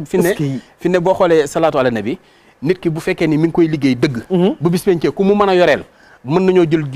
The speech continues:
Speaker 1: jël julleem jox ko, jël kooram jox ko, jël asakaam jox ko, waaye salaatu ala nabi moom yow mi ko def rek la ñu.
Speaker 2: Ma-, maanaam àq bi nga ameel doomu aadama.
Speaker 1: Àq boo mën a ameel doomu aadama.
Speaker 2: Ëllëg mën nañoo jël ci say julleeg say koor.
Speaker 1: Lépp jox ko.
Speaker 2: Ba mu des
Speaker 1: Ba mu des
Speaker 2: salaatu ala
Speaker 1: salaatu ala nabi.
Speaker 2: nabi. Allahu akbar.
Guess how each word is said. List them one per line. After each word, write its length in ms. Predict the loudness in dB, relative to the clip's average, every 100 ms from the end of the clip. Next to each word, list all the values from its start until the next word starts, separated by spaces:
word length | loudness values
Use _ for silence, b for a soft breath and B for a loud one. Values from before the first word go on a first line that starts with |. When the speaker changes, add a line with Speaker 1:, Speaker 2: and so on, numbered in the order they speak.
| -2
Speaker 1:
jël 140 | -2 0
julleem 280 | 0 2 2
jox 120 | -2 -2
ko, 140 | -6 -2
jël 160 | -2 0
kooram 320 | 0 0 0
jox 100 | -4
ko, 100 | -4 -2
jël 140 | 0
asakaam 380 | 0 -2 -2 -2
jox 100 | -2
ko, 60 | 0
waaye 140 | 0
salaatu 240 | 2 0 2
ala 120 | 0
nabi 200 | 0 0
moom 160 | -2 0
yow 140 | 0
mi 100 | 0
ko 80 | -4
def 120 | -6
rek 160 | -8 -8
la 100 | -10
ñu. 100 | -10 -14 _ _ _ _ _ _ _ b b
Speaker 2:
Ma-, 140 | -4 -2
maanaam 280 | -2 -2 -4
àq 240 | -4 -2
bi 120 | 0 0
nga 60 | 0
ameel 160 | 0
doomu 140 | 0 0
aadama. 220 | -4 -4
Speaker 1:
Àq 240 | -6 -4 -2
boo 160 | -2
mën 160 | 0 0
a 40 | 2
ameel 220 | 0 0
doomu 180 | 0 2
aadama. 200 | 2 4
Speaker 2:
Ëllëg 200 | 4 4
mën 180 | 2 4
nañoo 220 | 4 4
jël 120 | 2 -2
ci 60 | -2
say 160 | -2 0
julleeg 360 | 2 2 0
say 180 | 0 0
koor. 320 | 2 0 0 -8 -2
Speaker 1:
Lépp 280 | 0 0 0
jox 140 | -2 -2
ko. 180 | -10 0
Speaker 2:
Ba 120 | 0
mu 80 | 2
des 60 | 2
Speaker 1:
Ba 120 | 2
mu 100 | 2
des 120 | 2 2
Speaker 2:
salaatu 0 |
ala 0 |
Speaker 1:
salaatu 260 | 2 2
ala 120 | 0 -2
nabi. 60 |
Speaker 2:
nabi. 200 | -2 0 0
Allahu 220 | -2 -6
akbar. 320 | -6 -8 -14